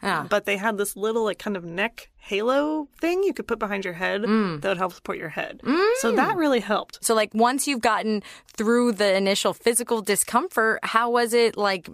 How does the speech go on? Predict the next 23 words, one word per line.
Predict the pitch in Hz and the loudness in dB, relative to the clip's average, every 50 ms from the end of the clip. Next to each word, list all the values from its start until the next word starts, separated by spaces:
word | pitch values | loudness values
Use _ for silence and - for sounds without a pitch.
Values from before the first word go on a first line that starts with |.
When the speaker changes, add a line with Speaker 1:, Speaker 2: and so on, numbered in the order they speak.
| 87 | -6
Speaker 1:
I | - 165 | -4 -4
guess, | 156 165 151 131 143 | -2 -4 -4 -4 -4
mentally, | 135 135 175 247 - 330 311 311 302 294 294 294 285 | -2 0 0 0 0 0 -2 -2 -2 -2 -2 -2 -2
spiritually? | 247 - 190 214 247 285 294 254 294 294 285 277 285 277 277 277 277 269 - _ _ _ - | -2 -2 0 0 0 0 -2 -4 -4 -2 -2 0 0 0 0 -2 -2 -4 -8 _ _ _ 0
Speaker 2:
I, | 220 220 - - | 0 0 0 -2
I | - - 226 226 | -4 -4 -4 -4
felt | - - - 294 311 330 277 - - | -6 -2 0 2 2 2 2 0 -2
a | 220 | -2
little | 220 240 247 | 0 0 0
bit | 233 240 - | 0 -2 -2
like | - - 202 202 202 - - _ _ _ _ _ _ _ _ _ - - - _ _ _ _ _ - | 0 0 0 0 -2 -6 -14 _ _ _ _ _ _ _ _ _ -20 -20 -20 _ _ _ _ _ -14
I, | - 165 170 170 165 - - _ _ - | -10 -8 -6 -6 -6 -8 -10 _ _ -12
like | 208 185 175 170 - | -8 -6 -6 -6 -4
I | 175 175 175 175 170 180 - - | -4 -4 -6 -6 -8 -10 -10 -8
do | - 165 160 151 165 170 185 190 | -6 -6 -4 -4 -4 -4 -4 -4
when | 190 180 160 | -4 -6 -8
I | 156 151 151 156 | -8 -10 -10 -10
try | - - 156 151 | -10 -10 -8 -8
to | 151 160 | -8 -6
meditate. | 175 214 294 294 - - 139 135 | -4 -4 -4 -4 -6 -8 -10 -8
I | 139 147 | -8 -10
felt | - - 156 - | -10 -10 -10 -8
like | - 147 143 143 - | -8 -8 -8 -10 -12